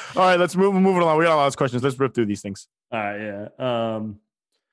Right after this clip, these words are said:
Speaker 2: this is tied in from Danny. "Does Kerr wanna win games this season?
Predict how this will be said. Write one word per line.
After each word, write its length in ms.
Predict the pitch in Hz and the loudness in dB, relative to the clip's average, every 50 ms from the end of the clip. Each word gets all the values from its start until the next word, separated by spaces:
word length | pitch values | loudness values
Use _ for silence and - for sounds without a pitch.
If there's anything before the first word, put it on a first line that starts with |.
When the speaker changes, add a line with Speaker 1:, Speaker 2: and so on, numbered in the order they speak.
| _ _ _ _ _ - | _ _ _ _ _ -4
Speaker 2:
this 140 | 139 151 147 | -4 -4 -4
is 100 | 160 143 | -6 -6
tied 240 | - 156 123 117 107 | -4 -4 -2 -2 -4
in 160 | 104 98 98 | -4 -8 -8
from 220 | - 117 110 98 | -10 -10 -10 -8
Danny. 320 | 98 110 107 104 98 98 95 | -8 -8 -8 -8 -8 -10 -10
"Does 220 | 90 117 117 - | -8 -8 -10 -10
Kerr 260 | - - - 135 135 139 | -12 -10 -6 -6 -4 -2
wanna 220 | 143 147 147 139 | -2 -2 -2 -4
win 180 | 117 120 123 123 | -4 -4 -6 -6
games 320 | 107 117 117 120 117 98 | -6 -8 -8 -8 -10 -8
this 180 | 131 131 - - | -10 -10 -10 -10
season? 420 | - 117 117 113 120 135 120 117 | -10 -8 -8 -6 -6 -8 -8 -8